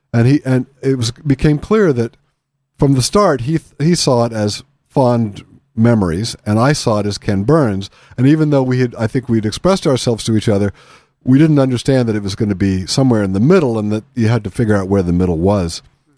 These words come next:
And, uh, so it, I think it has both. I mean,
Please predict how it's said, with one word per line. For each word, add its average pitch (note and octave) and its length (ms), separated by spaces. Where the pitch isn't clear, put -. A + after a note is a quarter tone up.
And, A2 420
uh, G2+ 440
so D3+ 260
it, C3+ 120
I C3 100
think C#3+ 160
it C3 60
has A#2+ 160
both. A#2 280
I C3+ 40
mean, C3 240